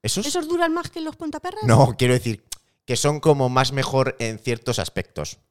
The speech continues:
Speaker 2: Sí,
Speaker 1: Es
Speaker 2: seguro.
Speaker 1: que
Speaker 2: No, no, no lo, no, a ver, no me lo creo.
Speaker 1: es que
Speaker 2: Me
Speaker 1: no sé
Speaker 2: estás,
Speaker 1: cómo
Speaker 2: me
Speaker 1: abordar
Speaker 2: estás,
Speaker 1: este tema
Speaker 2: vamos,
Speaker 1: ahora mismo.
Speaker 2: me, sí, ya verás.
Speaker 1: A ver, la familia Arcoiris, te hago así un resumen.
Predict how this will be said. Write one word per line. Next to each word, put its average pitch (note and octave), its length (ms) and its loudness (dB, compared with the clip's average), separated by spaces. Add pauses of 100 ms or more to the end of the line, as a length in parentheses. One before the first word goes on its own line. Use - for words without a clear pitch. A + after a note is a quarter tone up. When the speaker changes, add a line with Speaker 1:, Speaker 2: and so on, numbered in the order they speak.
(160)
Speaker 2:
Sí, F#3 320 -8
Speaker 1:
Es - 80 -14
Speaker 2:
seguro. G3 320 -2
Speaker 1:
que - 180 -14
Speaker 2:
No, G3 160 -4
no, G#3 140 -2
no A3 160 2
lo, A3 120 2
no, G#3 340 -4
a F3+ 200 -12
ver, E3+ 240 -12
no F3+ 80 -8
me F3+ 100 -6
lo E3 80 -8
creo. G3 200 -6
Speaker 1:
es F#3+ 80 -6
que D3 60 0
Speaker 2:
Me - 60 0
Speaker 1:
no - 40 -4
sé A#3 60 -2
Speaker 2:
estás, - 100 0
Speaker 1:
cómo G#2 200 2
Speaker 2:
me G2+ 40 6
Speaker 1:
abordar G2+ 200 6
Speaker 2:
estás, A3+ 240 4
Speaker 1:
este A2+ 140 0
tema F3+ 180 0
Speaker 2:
vamos, F3+ 180 2
Speaker 1:
ahora - 20 2 (100)
mismo. F3+ 140 -2
Speaker 2:
me, F3 80 -4
sí, F3 200 -6
ya F#3 140 -2
verás. F3 220 0
Speaker 1:
A B2+ 60 8
ver, C3 240 8
la C#3 100 4
familia D#3 320 4
Arcoiris, C#3 460 -2
te G2 80 -2
hago F#2 100 -2
así E2 160 -4
un D2+ 80 -8
resumen. D2+ 160 -6